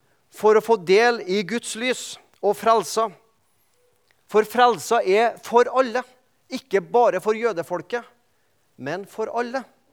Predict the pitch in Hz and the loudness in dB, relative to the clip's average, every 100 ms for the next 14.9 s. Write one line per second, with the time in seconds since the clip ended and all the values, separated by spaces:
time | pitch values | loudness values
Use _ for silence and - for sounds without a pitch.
0 | _ _ _ _ _ _ _ _ _ _ | _ _ _ _ _ _ _ _ _ _
1 | _ _ _ _ - 170 160 160 - - | _ _ _ _ -8 -2 0 0 -6 -6
2 | 196 175 - 139 147 156 151 135 _ _ | -4 -4 -8 -10 -6 -6 -6 -10 _ _
3 | _ _ _ _ _ - 170 143 131 160 | _ _ _ _ _ -8 -6 -4 -4 -6
4 | 160 131 139 127 127 - _ _ _ _ | -10 -12 -10 -10 -10 -18 _ _ _ _
5 | _ _ _ _ _ _ _ _ _ _ | _ _ _ _ _ _ _ _ _ _
6 | - 208 175 180 240 285 196 254 233 220 | 0 0 2 0 2 0 0 -2 -2 -2
7 | 240 - 247 214 127 165 220 240 240 - | -4 -4 -4 -2 2 4 4 0 -8 -6
8 | 262 - 208 240 247 156 240 285 135 110 | -8 -8 -8 -6 -6 -6 -6 -4 -6 -12
9 | _ _ _ _ - 208 214 240 226 226 | _ _ _ _ 0 4 4 2 2 4
10 | 247 214 240 247 - - - _ _ _ | 4 2 -4 -8 -10 -20 -20 _ _ _
11 | - 254 240 233 240 220 240 240 254 170 | 4 4 4 2 4 4 4 2 0 2
12 | 190 202 233 214 240 196 208 240 233 196 | 2 2 0 4 4 4 0 0 0 4
13 | 214 233 190 180 208 - 214 151 139 190 | 4 4 2 2 2 0 -6 -4 -4 -4
14 | 202 190 233 - 220 240 240 - | -4 -4 -4 -2 2 4 2 -2